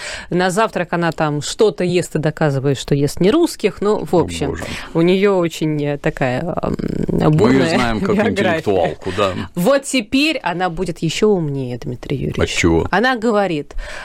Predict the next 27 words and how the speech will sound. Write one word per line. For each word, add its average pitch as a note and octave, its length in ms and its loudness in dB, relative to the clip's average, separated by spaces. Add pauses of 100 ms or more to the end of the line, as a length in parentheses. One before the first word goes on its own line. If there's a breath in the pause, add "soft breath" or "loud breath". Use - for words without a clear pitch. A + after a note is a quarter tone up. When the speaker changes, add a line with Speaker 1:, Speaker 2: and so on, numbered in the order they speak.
(140)
Speaker 1:
я F#3 140 4
уж F#3+ 140 -4
не G3 300 0
знаю, G3 300 2
как - 180 -6
так - 160 -4
надо D#3 200 0
было D3+ 180 2
поставить D#3 680 0
вообще, C#3+ 420 -2
м, - 960 0 (160)
вопросы, D#3+ 840 2
составить, F#3 800 -2
озвучить, D3+ 680 0
и - 160 0
Speaker 2:
Мгм, - 60 -2
Speaker 1:
как, - 200 0
Speaker 2:
мгм. D#3+ 180 0 (260)
Speaker 1:
э, - 60 0
зашла D#3 320 0
речь, D4+ 320 2
но F#3+ 260 2
в - 60 -4
честь - 200 -2
чего-то G#3+ 460 0
она F3+ 220 0
рассказывала, D#3 840 0